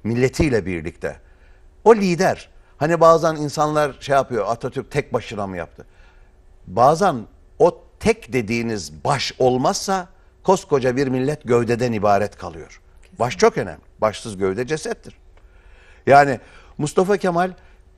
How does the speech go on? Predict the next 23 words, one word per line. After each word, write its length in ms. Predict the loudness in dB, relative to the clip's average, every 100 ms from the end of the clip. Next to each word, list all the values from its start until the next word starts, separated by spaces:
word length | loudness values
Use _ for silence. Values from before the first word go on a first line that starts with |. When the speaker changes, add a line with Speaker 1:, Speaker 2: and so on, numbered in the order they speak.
| _
Speaker 1:
kıt 240 | -2 -2 -4
imkanlar 500 | -4 0 0 0 0
içerisinde 440 | 0 -2 -2 -4 -8
düşünebiliyor 460 | -2 0 0 -2
musunuz? 320 | -6 -8 -8 -2
Ülkenizde 720 | -2 0 0 0 0 -2 -4 -10 -20 -4
hani 320 | -2 -2 -2
Türkiye 400 | 0 0 2 2
işgal 360 | 2 2 4 4
edildi 260 | 2 -4
diyoruz. 240 | -6 -8 -10 _ -20 _ -20 _
İki 240 | -12 0
yüz 260 | 2 2 0
bin 100 | -4
işgal 340 | -6 0 4 4
askeri 400 | 2 -2 -4 -4
var. 160 | -10 -16 _ _ -20 -16
Yüz 320 | -4 0 0 0
bini 140 | 0
yaklaşık 480 | -2 -2 -6 -8 -14
İstanbul'da 480 | 0 2 2 0 -2
olmak 280 | -2 -6
üzere 300 | -4 -2 -2